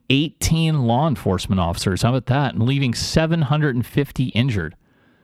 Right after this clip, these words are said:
All week long, there were reports of continued clashes in that city of Almaty, with the police saying they were, quote, "cleansing the city of militants," end quote. Could hear heavy gunfire throughout the city. But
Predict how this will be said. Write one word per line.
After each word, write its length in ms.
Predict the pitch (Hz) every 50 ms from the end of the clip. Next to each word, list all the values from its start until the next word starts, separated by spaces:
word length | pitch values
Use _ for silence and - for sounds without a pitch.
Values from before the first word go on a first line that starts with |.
| _ _ _ _ _ _ _ _ _ _ _ _ _
All 280 | - 107 120 143 156 160
week 260 | 151 160 143 - -
long, 260 | 127 123 127 131 135
there 80 | 127 120
were 80 | 117 117
reports 400 | 107 - - - 123 120 - -
of 100 | 101 -
continued 560 | - 113 110 - - 135 131 135 127 117 107
clashes 580 | - - 117 113 117 120 113 - 131 117 -
in 180 | - 123 117 117
that 180 | 117 117 113 -
city 260 | - 131 117 117 113
of 80 | 104
Almaty, 640 | 110 - 107 107 113 117 117 - - 131 131 139 147 - - _ _ _ _ _ _ _ -
with 140 | 120 110 -
the 100 | 123 104
police 420 | - - 123 120 135 156 165 -
saying 340 | - - 139 131 131 123 120
they 100 | 123 120
were, 160 | 117 113 107
quote, 480 | - - - 143 135 147 151 - - -
"cleansing 640 | 131 110 - 147 156 170 180 - - 180 175 170
the 100 | 160 147
city 420 | - - - - 156 151 147 151 143
of 180 | 131 117 110
militants," 680 | 113 117 131 139 139 120 - - - 95 82 - - 117
end 160 | 117 123 113
quote. 280 | - 104 90 80 - - _ _ _ _ _ _ _
Could 100 | - 110
hear 200 | 110 120 120 107
heavy 280 | 98 127 127 123 123 117
gunfire 680 | 110 113 113 117 123 117 - 123 117 120 123 127 127
throughout 260 | - - 120 117 104
the 80 | 117 -
city. 400 | - - 127 123 127 127 123 - _ _ _ _ _ _ _ _ _ _ _ _ _ _ _ _ _ _ _ _ _ _ _ _ _ _ _ _ _ _
But 380 | - 117 127 127 135 147 - _